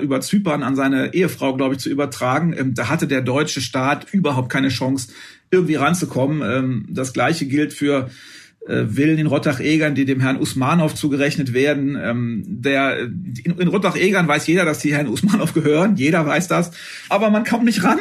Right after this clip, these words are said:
weil es irgendwelche Briefkastenfirmen sind, äh, auf die die eingetragen sind. Die darf man auch im Grundbuch eintragen in Deutschland immer noch,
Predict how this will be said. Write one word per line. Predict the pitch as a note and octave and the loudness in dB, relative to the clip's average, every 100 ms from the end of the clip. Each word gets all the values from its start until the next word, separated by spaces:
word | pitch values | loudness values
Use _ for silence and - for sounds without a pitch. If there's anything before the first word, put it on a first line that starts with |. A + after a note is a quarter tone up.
| D#4+ | 2
weil | D#3 D#3+ | 4 4
es | E3+ D#3+ | 2 2
irgendwelche | D#3 F#3 E3 E3+ D3 | 2 2 2 0 0
Briefkastenfirmen | D3 G#3 - F3+ F#3 F3 F#3 F3+ | 0 0 0 0 0 2 2 2
sind, | D3+ F3 E3+ | 2 2 2
äh, | - | 0
auf | C#3 - | -2 -2
die | C#3 | -4
die | C#3+ G#2 | -2 2
eingetragen | G#3 A#3 F#3 F3 E3 | 2 0 -2 0 0
sind. | C#3 D#3+ E3 | 0 2 2
Die | |
darf | D3+ D3 | 2 0
man | F3 | 0
auch | A#2+ C3 | -2 -2
im | |
Grundbuch | - B3+ A3 - | 2 2 2 0
eintragen | C#3 E3 E3 D3 | 0 0 0 -2
in | D3+ | 0
Deutschland | C#3 C3 - B2+ C#3 | 0 -2 -2 -4 0
immer | G3 E3+ | 2 2
noch, | D#3+ E3 | 0 -2